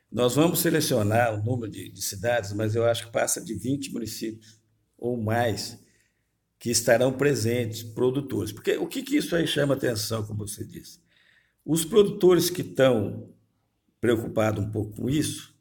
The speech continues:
ou produtores vendo alternativas, se interessam.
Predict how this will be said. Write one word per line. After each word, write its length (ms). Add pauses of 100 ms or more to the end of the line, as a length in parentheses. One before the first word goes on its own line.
(220)
ou 440
produtores 680 (480)
vendo 480
alternativas, 1300
se 220
interessam. 600